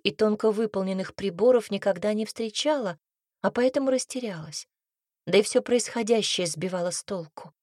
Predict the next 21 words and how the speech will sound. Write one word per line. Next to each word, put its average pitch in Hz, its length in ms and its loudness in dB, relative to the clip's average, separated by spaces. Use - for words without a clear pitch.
Навалилось 220 580 4
осознание 220 580 2
того, 214 340 0
что - 200 -4
моя 185 260 -2
мечта 220 540 -4
осуществилась. 208 1120 -6
Я 208 240 6
вне 214 400 0
зоны 226 380 0
досягаемости 214 880 0
родителей, 208 720 0
полностью 226 600 2
сама 226 280 0
по 226 100 0
себе, 196 500 0
и 214 80 2
никто 233 480 2
не 240 140 2
может 247 380 2
мне 214 200 2